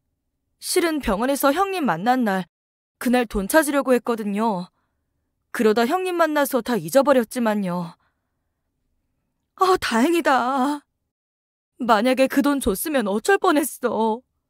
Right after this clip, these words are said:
그러게요. 제 남편이 그런 인간인 줄은 꿈에도 몰랐어요.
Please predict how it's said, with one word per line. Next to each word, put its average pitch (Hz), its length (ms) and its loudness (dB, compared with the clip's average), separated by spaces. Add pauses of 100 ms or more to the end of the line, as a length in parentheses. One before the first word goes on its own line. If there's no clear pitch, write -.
(1400)
그러게요. 208 840 2 (920)
제 302 200 2
남편이 247 540 0
그런 262 340 0
인간인 294 400 -2
줄은 233 340 -4 (140)
꿈에도 381 340 0
몰랐어요. 202 920 -2